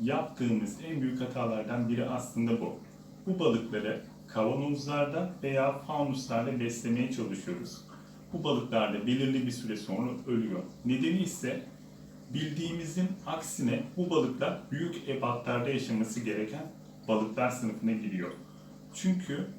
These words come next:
Japon balıkları suyu çok çabuk kirletiyor. Kirlettiği için büyük ebatlarda, büyük litreli akvaryumlar almanız gerekiyor. İkinci sorumuz, akvaryumda kaç adet Japon balığı bakmalıyız?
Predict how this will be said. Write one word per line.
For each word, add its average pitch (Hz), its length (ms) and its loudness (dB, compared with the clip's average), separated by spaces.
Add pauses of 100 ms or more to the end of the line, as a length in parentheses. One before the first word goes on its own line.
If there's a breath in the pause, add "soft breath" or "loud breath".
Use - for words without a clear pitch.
(400)
Japon 160 400 2
balıkları 131 440 0
suyu 170 340 -4
çok 160 240 -4
çabuk 107 320 -2
kirletiyor. 95 640 -4 (240)
Kirlettiği 147 680 -2
için - 260 -4 (560)
büyük 180 460 0 (100)
ebatlarda, 120 800 2
büyük 127 420 -4
litreli 123 440 2
akvaryumlar 127 580 2
almanız 92 380 -2
gerekiyor. - 360 -10 (1800)
İkinci 143 360 0
sorumuz, 117 640 2 (720)
akvaryumda 160 840 0
kaç 180 320 2
adet - 400 -2
Japon 123 460 0
balığı 120 320 2
bakmalıyız? 107 760 0